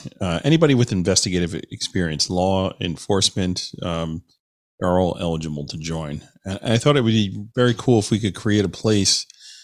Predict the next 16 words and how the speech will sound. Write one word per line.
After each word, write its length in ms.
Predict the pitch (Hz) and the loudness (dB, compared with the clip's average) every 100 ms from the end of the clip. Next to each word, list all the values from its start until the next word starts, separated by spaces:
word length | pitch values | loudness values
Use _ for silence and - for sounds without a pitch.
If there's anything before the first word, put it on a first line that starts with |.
| - | -4
somewhere 300 | - 139 139 | 0 4 4
to 60 | 123 | 4
go, 640 | 107 107 107 104 95 95 - _ _ _ _ - | 2 6 8 8 6 2 -4 _ _ _ _ -6
uh, 240 | 90 87 | -2 0
for 180 | 82 104 | 0 0
investigative 580 | 95 98 - 98 87 - - | 2 4 4 2 -2 -4 -4
professionals, 880 | 113 - 120 - 104 92 98 - - _ - | -2 4 4 4 4 2 0 -4 -8 _ -6
for 80 | 95 | -2
networking, 680 | 101 98 98 107 95 95 _ _ _ _ - _ - | 0 0 -2 -2 -4 -6 _ _ _ _ -20 _ -4
um, 380 | 98 80 85 - | -2 -2 -6 -12
for 540 | - - - 87 85 - | -10 -6 -2 -2 -2 -4
education 500 | 101 - 107 104 101 | -4 -2 0 0 0
purposes, 800 | 110 107 113 - 104 107 - - | 0 0 2 2 0 0 -4 -4
uh, 80 | 98 90 | -6 -4
continuing 440 | 95 - 104 98 | -2 0 0 0
education, 720 | 90 98 104 92 - 95 92 | -2 -2 -2 0 -2 -4 -6